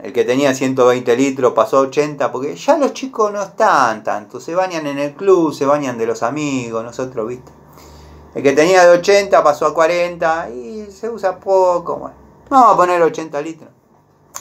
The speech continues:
Perfecto. El tiraje reglamentario es caño galvanizado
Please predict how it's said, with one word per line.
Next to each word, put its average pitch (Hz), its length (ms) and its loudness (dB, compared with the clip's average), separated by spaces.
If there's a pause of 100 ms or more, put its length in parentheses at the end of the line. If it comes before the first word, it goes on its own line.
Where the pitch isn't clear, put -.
(160)
Perfecto. - 540 -2 (480)
El 185 200 2
tiraje 233 400 2
reglamentario 156 880 0
es - 240 -20 (1800)
caño 220 540 2 (180)
galvanizado 156 880 -2